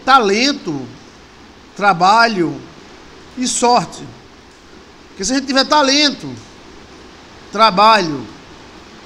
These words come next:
e não tiver a sorte, nós não conseguimos nada na vida, não dá o tom. É como você fazer uma sopa maravilhosa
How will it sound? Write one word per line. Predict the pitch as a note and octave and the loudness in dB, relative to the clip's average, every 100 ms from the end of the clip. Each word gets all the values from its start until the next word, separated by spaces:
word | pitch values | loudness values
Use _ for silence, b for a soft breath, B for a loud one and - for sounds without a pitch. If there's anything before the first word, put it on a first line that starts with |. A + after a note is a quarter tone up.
| - - - - - - - - - - - - - F3 | -20 -20 -20 -20 -20 -20 -20 -20 -20 -20 -20 -20 -12 -6
e | G3+ | -6
não | G3 B3+ C#4 | -2 -2 -2
tiver | B3 F3 G#3+ F#3+ | -6 -4 0 0
a | E3 | 0
sorte, | - G3+ C#4 B3 D3+ B2 G#2+ - - - - - - - - - | -2 0 0 0 -6 -12 -14 -20 -20 -20 -20 -20 -20 -20 -20 -16
nós | A#3+ B3+ | -8 -8
não | C#4 | -6
conseguimos | C#4+ A#3 C#4 C#4+ A#3 | -4 -4 -4 -4 -2
nada | B3 A#3+ | -2 -2
na | A3 G#3+ | -4 -6
vida, | D#3+ E3+ E3 C#3+ | -4 -4 -4 -6
não | A3+ C4+ | -6 -4
dá | C#4 | -2
o | D4 | -4
tom. | - G#3+ G#3 F#3 - - - - - - - - - | -6 -6 -6 -10 -18 -20 -20 -20 -20 -20 -20 -20 -14
É | F3+ | -12
como | A3 C4+ | -8 -8
você | C4 C4 | -6 -6
fazer | B3 A#3 A3 | -4 -4 -4
uma | A#3 | -4
sopa | G3+ - G3 G#3 G#3 | -2 -2 -2 -4 -4
maravilhosa | F#3+ F#3+ F#3+ B3 A3 A#3 C4 C#4+ | -2 -2 -2 -4 -2 -2 -2 -4